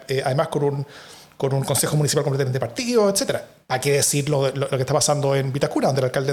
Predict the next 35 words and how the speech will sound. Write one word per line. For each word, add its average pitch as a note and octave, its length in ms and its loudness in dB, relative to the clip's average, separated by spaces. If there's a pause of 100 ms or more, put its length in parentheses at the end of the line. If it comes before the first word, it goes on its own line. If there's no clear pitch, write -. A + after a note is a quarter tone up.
(100)
anterior D3 300 0
está D#3 320 0
en D3 80 -2
prisión C#3 240 -2
preventiva G3+ 340 2
actualmente, F3+ 480 0 (340)
con, C#3 200 -4
con, C#3+ 240 -4
con C#3+ 460 -4
juicios E3 340 -2
bien F3+ 140 4
importantes G3 340 0
en G3 80 2
su - 80 -2
contra? - 320 -2 (400)
Eh, C#3+ 260 2
también C3+ 220 0
lo E3+ 80 2
que D3+ 60 0
pasa C#3 380 2
en, C3 320 -2
en, C3 280 -4
en C3 120 -2
Lo B2+ 80 2
Barnechea, A3 420 2
donde E3+ 180 2
también D#3 240 0
el G3+ 80 2
alcalde E3+ 220 0
anterior, F3 340 2 (260)
que C#3+ 120 -2
después E3+ 180 0
fue - 80 0
intendente, E3+ 540 -2 (360)
eh, A#2+ 640 0